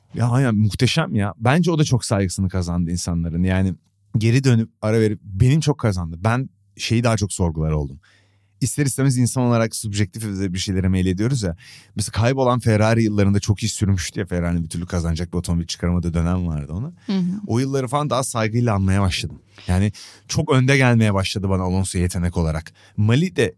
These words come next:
Speaker 1: Mali Seleşik dedi galiba bunu. Grid'de örnek gösterilen pilot, ben Formula bir izlemeye başladığım dönemlerde, e, Lewis Hamilton değil, Fernando Alonso'ydu dedi.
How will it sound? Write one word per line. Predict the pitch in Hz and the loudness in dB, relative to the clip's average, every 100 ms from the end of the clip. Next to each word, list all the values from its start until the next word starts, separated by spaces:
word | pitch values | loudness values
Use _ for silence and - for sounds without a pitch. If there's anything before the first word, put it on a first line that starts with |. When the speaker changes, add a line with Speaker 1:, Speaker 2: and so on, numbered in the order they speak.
| - | -2
Speaker 1:
Mali | 117 127 123 | 2 2 0
Seleşik | 139 117 - - | 0 0 0 -6
dedi | 85 | -4
galiba | 80 78 73 78 | -4 -4 -4 -4
bunu. | 80 120 156 - - - - _ - | -2 -2 -4 -16 -20 -20 -20 _ -14
Grid'de | 110 107 101 - 160 | -4 0 0 2 4
örnek | 135 156 - | 4 4 2
gösterilen | 120 - 107 98 | 2 2 0 0
pilot, | 90 101 | -2 0
ben | 104 113 | 2 4
Formula | 107 101 90 | 4 4 4
bir | |
izlemeye | 90 85 87 82 | 2 4 4 2
başladığım | 82 - 87 78 78 | 0 -2 0 2 2
dönemlerde, | 82 80 80 82 87 95 147 - _ _ _ _ | 2 2 2 2 2 2 -2 -6 _ _ _ _
e, | - 90 | -2 0
Lewis | 104 101 | 2 2
Hamilton | 120 123 135 156 | 2 2 2 2
değil, | 190 | 2
Fernando | 135 156 180 | 2 2 2
Alonso'ydu | 165 175 170 135 92 | 2 2 0 0 0
dedi. | 78 67 | -4 -10